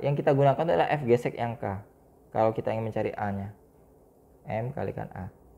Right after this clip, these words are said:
Berarti nanti ini plus lima belas dikurangi dengan dua belas sama dengan M-nya enam kalikan A. Berarti kan ini, eh, tiga sama dengan enam kalikan A. Maka nanti tiga per enam sama dengan A.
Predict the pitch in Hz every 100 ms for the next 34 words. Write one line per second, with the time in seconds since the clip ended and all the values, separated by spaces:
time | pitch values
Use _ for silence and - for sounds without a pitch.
0 | - - - - 104 113 123 123 131 131
1 | 123 - 101 95 85 98 110 - - -
2 | 101 98 98 98 95 - 104 131 117 98
3 | 98 104 110 101 101 98 95 98 110 -
4 | - - - 101 92 - _ - - -
5 | - - - - 107 110 113 117 120 117
6 | 120 104 110 107 101 98 110 90 92 -
7 | - - - 101 95 98 107 110 107 110
8 | 139 147 - - - - - - 113 -
9 | - _ _ _ _ _ - 92 - 107
10 | 110 120 117 98 104 101 104 101 104 113
11 | 123 110 110 104 104 - 104